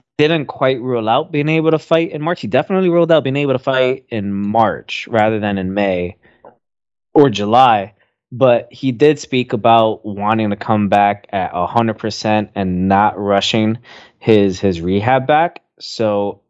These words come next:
I don't think he would be coming back in July. I think he'll be coming back later on in the year.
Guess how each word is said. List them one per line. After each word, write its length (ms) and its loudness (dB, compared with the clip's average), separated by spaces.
I 200 -6
don't 320 0
think 260 -2
he 160 0
would 120 0
be 100 -2
coming 380 -2
back 260 0
in 100 -4
July. 340 -2
I 60 0
think 220 -2
he'll 140 0
be 160 0
coming 320 0
back 280 0
later 380 -2
on 280 -2
in 180 2
the 80 0
year. 500 2